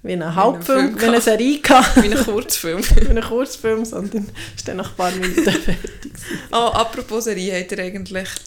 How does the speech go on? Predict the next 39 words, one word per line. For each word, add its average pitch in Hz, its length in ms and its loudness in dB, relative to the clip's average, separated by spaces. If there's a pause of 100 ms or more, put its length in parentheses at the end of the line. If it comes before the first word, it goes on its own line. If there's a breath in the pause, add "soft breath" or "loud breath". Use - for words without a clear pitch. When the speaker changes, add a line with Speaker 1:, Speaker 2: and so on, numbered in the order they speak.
Speaker 1:
Ja, 240 120 2
Speaker 2:
Only 220 180 -4
Speaker 1:
wir 196 80 -6
haben 208 60 -2
Speaker 2:
Murders 220 260 -2
Speaker 1:
sie 208 60 -6
Speaker 2:
in 196 80 -6
the 190 160 -2
Building 214 200 -4
Speaker 1:
angefangen. 208 200 -2
Speaker 2:
angefangen? 185 680 -8
Das - 80 -18
ist - 60 -12
übrigens 190 300 -10
ein 185 100 -14
Tipp. - 360 -14 (220)
Only 247 600 -8
Murders 196 600 -8
in 180 220 -10
the 185 60 -14
Building. 185 480 -10
Speaker 1:
Ja. - 100 -10 (1120 loud breath)
Sie 277 240 0
ist - 260 -6
gut 294 440 2
und 233 160 -6
sie 240 60 -2
ist 240 120 -6
manchmal 240 440 -4
aber 233 60 -12
fast 233 260 -6
ein - 60 -14
bisschen 233 140 -8
wie 226 180 -6
zu - 200 -12
li-, 202 180 -10
also 196 220 -6
zu 190 200 -12
leicht. 175 480 -10